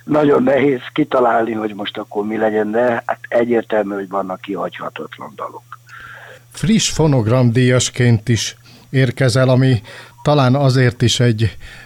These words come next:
Speaker 2: nagyon szép eredmény, illetve szép jelzés, hiszen most legutóbb a pop-rock kategóriában, a klasszikus pop-rock lemezek kategóriájában a legutóbbi lemezed, a Mindenen túl,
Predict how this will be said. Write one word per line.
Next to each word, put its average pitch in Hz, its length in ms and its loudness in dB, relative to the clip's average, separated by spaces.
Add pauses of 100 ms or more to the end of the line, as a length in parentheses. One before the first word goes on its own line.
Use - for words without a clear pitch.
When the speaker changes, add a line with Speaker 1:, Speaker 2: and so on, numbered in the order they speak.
Speaker 2:
nagyon 117 580 2
szép 120 520 0 (100)
eredmény, 117 640 2
illetve 113 520 2
szép 117 400 0
jelzés, 120 680 2 (400)
hiszen 127 680 2 (160)
most 127 360 2
legutóbb 117 580 0
a 113 260 2 (300)
pop-rock 123 480 0
kategóriában, 110 1160 2 (120)
a 110 120 -8
klasszikus - 720 -2
pop-rock - 500 -4
lemezek 113 420 2
kategóriájában 110 1200 2 (420)
a 131 100 0
legutóbbi 113 600 2
lemezed, 110 420 2
a 110 60 2
Mindenen 104 640 2
túl, 110 380 2